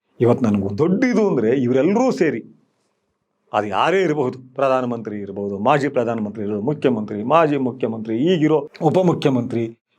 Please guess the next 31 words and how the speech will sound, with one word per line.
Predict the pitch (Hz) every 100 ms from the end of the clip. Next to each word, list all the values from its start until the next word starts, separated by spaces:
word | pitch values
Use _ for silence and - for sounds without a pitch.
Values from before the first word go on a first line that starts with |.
| -
ಯಾರೂ | 135 127 151 160
ಕೂಡ | 151 139
ಆ | 139 123
ಸಂಕಟ | 120 120 127 131
ತೊಳೆಯಕ್ಕಾಗಲ್ಲ. | 123 123 117 131 135 123 123 131 131 123 135 135 110 - - _ _ _ _ _ _ _ _ _ _ _ _ -
ಆ | 104
ಡ್ರೈವರ್ | 101 104 143 127 107
ಇರ್ಲಿ, | 101 101
ಯಾರು | 151 131 - 139
ಆ |
ಸಂಕಟ | 131 - 131 147
ತೊಳೆಯಕ್ಕಾಗಲ್ಲ. | - 123 156 156 123 131 113 127 - _ _ _ 160
ನೂರಾರು | 214 247 220
ಜನ, | 165 151 113 131
ಸಾವಿರಾರು | 120 123 175 190
ಇಲ್ದೇ | 190
ಇರ್ಬೋದು, | 175 151 135 113
ನೂರು | 147 269 208
ಜನನೇ | 214 190 147
ಇರ್ಲಿ, | 104 98 87 _ _ _ _ _ 233
ಇಪ್ಪತ್ತೈದು | - - 302 226 196
ಜನ | 165 165
ಇರ್ಲಿ, | 131 107 98 -
ಆ | 156
ದುಃಖ | 143 - - 208
ಏನು? | 120 156 131 104
ಇಡೀ | 175 240
ಜಗತ್ತಿನ | 180 143 170 202 - 185
ಸಂಕಟ | 165 - - 226 220
ಅಲ್ಲಿ | 196 165
ಮಡುಗಟ್ಟಿರುತ್ತೆ. | 147 123 127 107 110 95 95